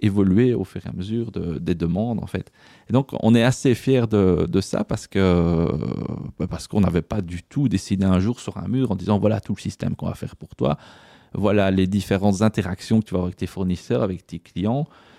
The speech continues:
Et, et aujourd'hui, il a, euh, enfin, il me faudrait presque une heure pour expliquer tout ce qu'il a, euh, comme possibilité avec son outil.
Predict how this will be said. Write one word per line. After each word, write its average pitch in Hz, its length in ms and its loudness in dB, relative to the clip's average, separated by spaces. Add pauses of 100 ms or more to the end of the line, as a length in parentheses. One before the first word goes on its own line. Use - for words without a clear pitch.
(260)
Et, 92 320 -2
et 101 60 4
aujourd'hui, 98 500 2
il 107 180 6
a, 123 260 4
euh, 62 260 2 (320)
enfin, 98 180 0
il 85 160 2
me 92 160 8
faudrait 98 300 0
presque - 320 -6
une 98 100 0
heure 131 240 0
pour 98 140 -6
expliquer 98 420 -6
tout - 160 -8
ce - 140 -12
qu'il 92 260 -2
a, 104 220 -4 (180)
euh, 87 460 -2
comme 95 180 0
possibilité 110 600 -2
avec 95 180 -2
son 87 220 -4
outil. 143 320 -4